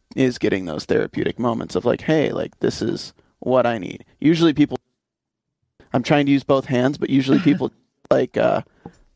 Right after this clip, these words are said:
Speaker 1: they just butt heads and they don't
Speaker 2: Yeah.
Speaker 1: even communicate.
Speaker 2: Yeah. Oh, man. Well, it's definitely,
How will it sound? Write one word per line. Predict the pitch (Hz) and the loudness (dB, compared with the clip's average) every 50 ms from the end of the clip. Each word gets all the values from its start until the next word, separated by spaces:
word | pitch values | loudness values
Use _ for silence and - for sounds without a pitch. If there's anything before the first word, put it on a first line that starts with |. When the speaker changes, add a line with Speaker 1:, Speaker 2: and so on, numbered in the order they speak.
| _ _ - | _ _ 0
Speaker 1:
they | - 135 131 | 2 2 2
just | - 139 - - | 2 -2 -6 0
butt | - 143 123 113 | 0 0 0 2
heads | 135 143 139 131 104 90 - - - - | 2 2 4 4 2 0 -6 -14 -10 -4
and | - 131 127 | 0 2 4
they | 123 | 4
don't | 127 131 131 | 4 2 2
Speaker 2:
Yeah. | 135 | 0
Speaker 1:
even | 131 120 | -2 -2
communicate. | 139 - 123 123 120 107 - - - - - _ - _ _ _ - | -2 -2 0 0 0 0 -2 -2 -2 -4 -6 _ -20 _ _ _ -4
Speaker 2:
Yeah. | - 165 165 160 147 127 104 92 - - 143 - - _ _ _ _ - - - - - - - - - - - - - _ _ _ - | -2 -2 -2 -2 -4 -4 -6 -6 -8 -8 -10 -14 -18 _ _ _ _ -14 -14 -12 -14 -14 -18 -20 -20 -20 -20 -20 -20 -20 _ _ _ -2
Oh, | - 254 254 247 214 | 2 4 4 6 6
man. | 185 165 160 165 165 160 156 147 143 131 - - - - - - | 6 6 4 4 4 4 2 2 0 -2 -6 -8 -10 -10 -6 -4
Well, | 185 185 175 170 170 160 170 | -2 0 0 0 -2 -2 -6
it's | 185 190 - - | -8 -8 -6 -4
definitely, | - 165 151 - - 170 160 156 156 156 147 147 147 143 147 131 - | -4 -4 -4 -2 0 0 0 2 2 0 2 2 2 0 -2 -4 -8